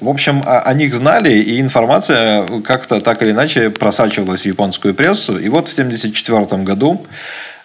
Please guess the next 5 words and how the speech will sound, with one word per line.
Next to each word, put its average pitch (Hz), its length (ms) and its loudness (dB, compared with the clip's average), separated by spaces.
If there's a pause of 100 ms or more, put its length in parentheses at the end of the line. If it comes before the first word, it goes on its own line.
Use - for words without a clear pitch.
студент-путешественник, 113 1400 -2
которого 107 420 0
звали 90 380 -2
Норио 120 680 0
Судзуки, 95 720 -2